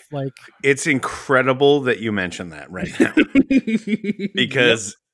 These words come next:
Speaker 2: right before we recorded this episode, we recorded one that won't air for a while, uh,
Speaker 1: Uh-huh.
Speaker 2: for a couple of months. And, uh,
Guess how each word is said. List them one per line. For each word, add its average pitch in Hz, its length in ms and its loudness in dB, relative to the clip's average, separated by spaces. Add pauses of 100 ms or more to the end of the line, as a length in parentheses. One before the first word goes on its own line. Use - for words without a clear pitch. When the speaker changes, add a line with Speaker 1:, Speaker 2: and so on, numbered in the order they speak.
(160)
Speaker 2:
right 117 680 0
before 127 400 2
we 110 120 -2
recorded 101 480 0
this 92 200 -4
episode, 90 460 -6
we 87 120 -8
recorded 95 540 -2
one 95 200 -4
that 92 140 -8
won't 117 260 -2
air 95 260 0
for 90 200 -4
a 85 60 -4
while, 80 600 -8 (300)
uh, 85 380 -8
Speaker 1:
Uh-huh. 156 220 0
Speaker 2:
for 104 100 2
a 101 60 0
couple 101 300 0
of 90 80 -2
months. 95 440 -2 (600)
And, 98 340 -2
uh, 85 360 -2